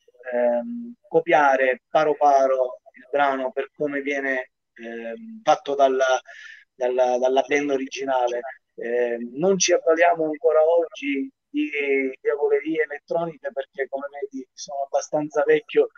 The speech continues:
<laughs> e non riesco ad adattarmi ai sequencer. Preferiamo, ehm, esprimere tutto il nostro potenziale live,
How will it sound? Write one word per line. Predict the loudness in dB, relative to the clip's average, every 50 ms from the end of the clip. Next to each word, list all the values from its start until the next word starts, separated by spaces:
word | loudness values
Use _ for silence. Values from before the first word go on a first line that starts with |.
| -18 -20 -20 -20 -16 -2
<laughs> | 0 0 0 0 0 -2 -2 2 2
e | 4
non | 6 6 6 4
riesco | 6 6 4 4 4 2 2 2
ad | 6 6
adattarmi | 6 6 6 2 2 4 6 6 6 6 4 0 -4 -6 -8 _ _ _ _ _ _ _ _ _
ai | 2 2 2 4
sequencer. | 0 0 2 4 4 4 4 2 0 -2 -2 -2 0 2 2 0 2
Preferiamo, | 2 0 2 2 2 2 4 2 2 2 0 0 -2 -2 -4 -6 _
ehm, | 0 2 4 4 6 6 6 4 4 0 -2 -4 -6 -8 -10 -14 -14 -18 -20 _ _ _ _
esprimere | _ -16 -6 -2 0 0 2 4 4 4 4
tutto | 4 0 -6 -8 -4 -4 -4
il | -2
nostro | -2 -4 -2 -4 -4 -2
potenziale | -2 -4 -4 -4 -8 -2 2 2 4 4 4 2 0 -2 -4
live, | _ 2 2 2 2 0 -4 -10 -6 -8 -8 -8